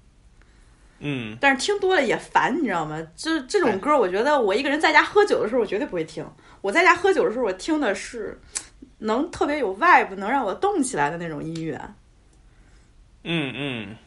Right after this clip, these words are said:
Speaker 1: 康威今年有一个那个柠檬吧，是和那个 Method Man 一块儿唱的，是不是那个歌？
Speaker 2: 啊，对，那个其实也是一首大热单曲啦。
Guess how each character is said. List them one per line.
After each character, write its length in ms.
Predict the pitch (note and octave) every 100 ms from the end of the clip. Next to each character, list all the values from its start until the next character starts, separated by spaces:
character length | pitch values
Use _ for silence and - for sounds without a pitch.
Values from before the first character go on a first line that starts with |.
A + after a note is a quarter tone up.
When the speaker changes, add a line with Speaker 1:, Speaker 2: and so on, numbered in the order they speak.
| - - _
Speaker 1:
康 240 | - C#4+ D#4+
威 280 | F4 F#4 E4+
今 200 | E4+ D#4+
年 260 | A#3+ B3
有 200 | A3 A2+
一 100 | A#2+
个 120 | G#3 G#3
那 100 | G3
个 100 | C#3
柠 120 | D#3+
檬 260 | D#4+ D3+
吧， 220 | D4 D#3+ B2
是 120 | B2+
和 180 | B2+ C3+
那 100 | C3+
个 60 |
Method 280 | B2+ D3 D3+
Man 360 | C#3+ A#2+ G#2 F#2
一 80 |
块 140 | G#2+ A2+
儿 20 |
唱 320 | A2 A2 G2
的， 100 | A2 -
是 140 | -
不 60 | C#3
是 60 |
那 160 | D3+ A2+
个 100 | G#2+
歌？ 60 | - - -
Speaker 2:
啊， 840 | A3+ A3+ A3 G#3 G3+ F#3 E3+ D#3 - - - - - _
对， 360 | A#3 G#3+ E3+ -
那 180 | - G4+
个 100 | D4
其 180 | C4 A#3
实 120 | D#4
也 160 | B3 D#3
是 140 | A#3
一 80 | A#3
首 160 | A3
大 220 | D#3 - F#3+
热 140 | G3
单 220 | F3+ F#3
曲 220 | G3 -
啦。 260 | - A#1+ -